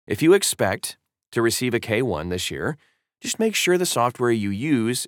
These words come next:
supports the Schedule K one. TurboTax, H and R Block,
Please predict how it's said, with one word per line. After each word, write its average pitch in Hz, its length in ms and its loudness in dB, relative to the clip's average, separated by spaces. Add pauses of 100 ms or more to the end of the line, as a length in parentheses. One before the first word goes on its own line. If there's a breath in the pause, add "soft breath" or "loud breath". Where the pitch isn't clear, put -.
supports 233 880 -4
the 131 140 -6
Schedule 95 420 -2
K 92 200 -6
one. 73 240 -10 (680)
TurboTax, 165 720 2
H 110 220 0
and 104 60 -2
R 95 100 0
Block, 127 380 2